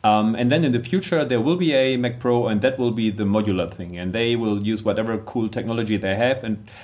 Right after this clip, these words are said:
I, I would guess, I would almost bet that the upcoming Mac Pro will not be something that you can just open and then put stuff inside, like, like with a normal P C case, because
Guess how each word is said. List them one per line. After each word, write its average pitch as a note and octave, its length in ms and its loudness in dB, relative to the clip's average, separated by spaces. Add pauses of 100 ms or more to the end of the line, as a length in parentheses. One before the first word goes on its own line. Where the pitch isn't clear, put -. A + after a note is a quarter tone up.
(540)
I, - 300 -6 (180)
I A#2+ 120 4
would B2+ 200 4
guess, B2+ 380 2 (540)
I B2 80 2
would A#2+ 160 0
almost A#2+ 340 2
bet - 380 0
that A#2+ 300 0
the A#2 200 0 (160)
upcoming C3+ 600 -2
Mac A2+ 200 -2
Pro A2+ 220 2
will A#2+ 160 2
not C3+ 200 0
be E3 80 0
something C3 420 -2
that A2 160 -4
you B2 40 -2
can A#2 220 -2
just G#2 280 -2 (160)
open A#2+ 540 0
and A#2+ 140 -2
then A#2 120 0
put A#2 200 -6
stuff - 280 -4
inside, D#3 460 0
like, A2+ 240 0
like A2+ 220 -2
with A2+ 200 -4
a A2 60 2
normal A2 360 2
P C#3+ 180 -4
C D3+ 180 -2
case, F3 300 -2
because B2 400 -2